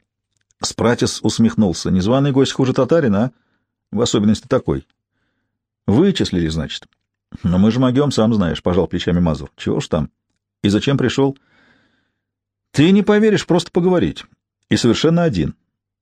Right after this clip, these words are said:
«Ну да». «Ага», — сказал Мазур. «И без оружия, разумеется». «Будь любезен, отойди к противоположной двери и без всяких штучек. Я, честное слово, буду стрелять, если что».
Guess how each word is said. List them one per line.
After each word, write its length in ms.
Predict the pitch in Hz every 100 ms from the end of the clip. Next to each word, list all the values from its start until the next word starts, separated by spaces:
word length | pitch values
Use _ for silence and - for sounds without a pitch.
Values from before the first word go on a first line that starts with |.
| -
«Ну 200 | 123 123
да». 220 | 107 73 - _ _ _
«Ага», — 400 | 80 90 82 87
сказал 300 | 87 117 110
Мазур. 320 | 117 113 110 - _ _ _ _ _ -
«И 80 | 131
без 160 | 151
оружия, 340 | 156 170 170 165
разумеется». 540 | 127 113 76 - - - _ _ _ _ _ _ _ _ _ _
«Будь 240 | - 156 185
любезен, 380 | 151 139 98 104
отойди 480 | 113 131 151 170 240
к 60 |
противоположной 680 | - 95 101 98 110 95 101
двери 340 | 90 80 69 -
и 100 | 117
без 140 | 131
всяких 320 | - 233 220
штучек. 440 | 117 - 160 104 - _ _ _ _ _ _ _
Я, 300 | - 110 170
честное 420 | 180 - 190 202 180
слово, 260 | 190 170
буду 200 | 160 165
стрелять, 400 | 147 160 151 92
если 200 | 90 -
что». 240 | - 71